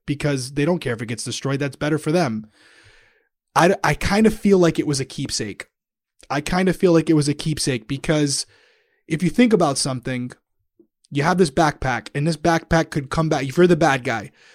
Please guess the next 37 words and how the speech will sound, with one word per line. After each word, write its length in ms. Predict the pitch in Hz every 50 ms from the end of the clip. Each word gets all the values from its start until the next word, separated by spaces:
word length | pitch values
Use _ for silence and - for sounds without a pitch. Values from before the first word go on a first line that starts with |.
| _ _ _
this 140 | - 160 -
backpack 500 | _ 180 165 165 - _ 175 175 160 -
could 160 | - 156 131
link 220 | 135 160 170 151
back 260 | _ 160 139 135 - -
to 100 | - 127
you. 120 | 117 117
If 80 | 117 135
it's 100 | 117 -
found 240 | - 147 139 135
in 80 | 139 135
your 80 | 123 120
car, 340 | - - 175 170 170 165
in 80 | 160 147
your 120 | 139 127
garage, 540 | 123 127 135 147 156 160 160 151 147 - - _ _ _ _ _ -
anywhere, 540 | 175 190 190 190 175 151 147 143 139 131 - _ _ _ _ _ _
if 140 | - - -
that's 240 | - 170 165 - -
found 240 | - 196 190 196 190
on, 160 | 180 175 175
in 240 | 175 - 165 151 151
your 140 | 156 170 -
purse, 340 | - - 170 170 151 -
on 160 | - 147 143 147
your 100 | 160 156
person, 560 | - - 165 165 156 - 143 127 123 113 -
you're 220 | - 139 170 185 175
in 80 | 139
trouble. 460 | - - 143 131 127 110 101 - - _ _ - _ _ _ _ _ _ _ _ _ _
So 160 | - - 196
why 220 | 175 165 175 202
wouldn't 240 | 220 220 233 214 196
you 60 | 196
just 180 | 170 180 160 135
burn 220 | 120 131 147 131
it? 140 | 104 71 -